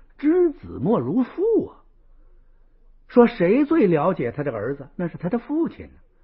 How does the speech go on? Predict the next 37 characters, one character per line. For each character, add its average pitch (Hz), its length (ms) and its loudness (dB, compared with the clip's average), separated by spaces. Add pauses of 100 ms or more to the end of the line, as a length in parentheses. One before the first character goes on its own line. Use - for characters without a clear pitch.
(1120)
那 233 120 4
么 190 80 6
刘 160 340 4
备 247 200 4
看 220 260 -2
他 160 140 -4
这 240 140 0
几 113 120 -8
个 92 100 -12
孩 120 260 -10
子 180 80 -8
如 214 180 -2
掌 92 320 -10
上 190 220 -2
观 262 240 4
文， 240 300 0 (1040)
他 226 120 2
大 226 140 -2
儿 196 220 -2
子 220 80 0
刘 196 200 4
禅 160 220 -4
这 226 80 -2
人 190 180 -2
有 196 100 0
没 135 80 -4
有 175 120 0
出 226 300 -2
息， 101 380 -10 (200)
他 - 120 -10
不 170 160 -4
知 147 40 -2
道 123 180 -6
吗？ 80 200 -18 (1040)
为 254 260 2
什 117 240 -8
么 190 140 2